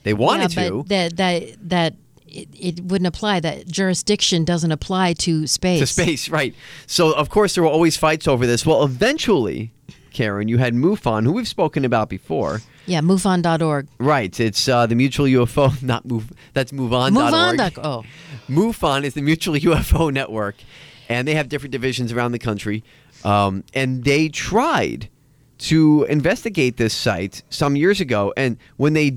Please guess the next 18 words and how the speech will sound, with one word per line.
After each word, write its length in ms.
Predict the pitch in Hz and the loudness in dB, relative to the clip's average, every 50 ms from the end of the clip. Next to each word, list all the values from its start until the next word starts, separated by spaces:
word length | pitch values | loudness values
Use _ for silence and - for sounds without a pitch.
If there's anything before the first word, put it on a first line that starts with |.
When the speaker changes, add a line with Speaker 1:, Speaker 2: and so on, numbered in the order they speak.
| 120 113 | -2 -2
Speaker 1:
went 180 | 123 151 185 190 | 0 0 0 0
to 60 | 208 | -2
go 160 | 170 180 175 | 0 2 2
investigate 600 | 165 147 139 165 208 - - 214 156 147 120 117 | 2 2 2 0 0 0 -2 -2 0 2 2 4
it, 140 | 113 113 120 - - _ _ _ _ _ - | 4 2 0 -2 -8 _ _ _ _ _ -6
they 140 | - 139 131 | -4 -2 0
did 180 | 123 151 147 127 | 0 0 -2 -2
some, 420 | - - 151 143 139 135 131 131 | -2 0 0 2 2 0 0 0
uh, 160 | 127 123 123 120 | 2 2 2 2
metal 240 | 123 135 139 147 143 | 2 2 0 0 -2
detector 400 | 151 143 - 170 156 - - 175 | -4 -4 -2 -4 -2 -2 -4 -2
work, 320 | 156 170 170 180 - - - | 0 0 0 -2 -2 -4 -6
and 120 | - 147 | -2 0
they 80 | 156 175 | 0 0
actually 400 | 190 214 254 - - - 294 285 | 0 -2 -4 -8 -8 -8 -6 -6
found 640 | - - - 269 302 320 254 143 117 117 151 202 - - _ _ _ _ _ - - | -6 -4 -4 -4 -2 0 0 0 0 -2 -4 -6 -10 -14 _ _ _ _ _ -10 -10
spikes 720 | - - 254 277 285 226 226 - - - - - - - - _ _ _ _ _ _ _ - | -4 -2 0 0 0 0 -2 -4 -8 -10 -10 -10 -12 -14 -18 _ _ _ _ _ _ _ 0
of 460 | 123 139 156 160 156 151 - - | 2 4 4 2 0 -4 -8 -16